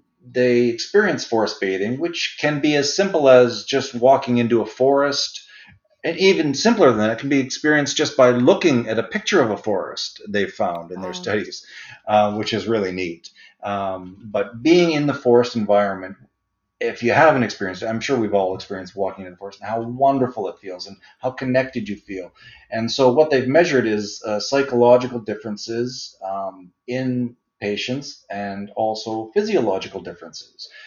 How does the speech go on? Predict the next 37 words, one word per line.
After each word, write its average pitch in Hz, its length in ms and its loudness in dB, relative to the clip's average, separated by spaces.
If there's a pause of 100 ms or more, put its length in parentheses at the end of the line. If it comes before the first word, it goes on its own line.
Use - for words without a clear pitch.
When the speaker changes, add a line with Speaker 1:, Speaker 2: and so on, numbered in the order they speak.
(120)
Speaker 1:
where 92 140 -8
the 92 100 -10
blood 101 260 -4
pressure 101 340 -6
has 95 100 -10
been 95 360 -14 (160)
lowered. 98 520 -4 (340)
Um, 92 480 -8 (140)
and 104 360 -8
this 175 280 -2
is 120 160 -6
over, 110 540 2 (180)
um, 95 420 -8 (260)
very 143 280 0
short 156 260 0
amount 117 280 2
of - 120 -12
time, 120 540 -2 (260)
um, 92 540 -8
like, 95 180 -12 (320)
you 104 160 -20
know, 87 240 -18 (300)
in 117 160 -4
your 113 120 -2
first 107 280 -4
experience, 135 580 -2
you 110 80 -6
can, 98 320 -8 (200)
you 117 100 -6
can 107 120 -6
get 101 180 -2
benefits 131 440 4
from 92 180 -6
it 87 140 -12
kind 90 180 -10
of - 80 -20
thing, 80 160 -18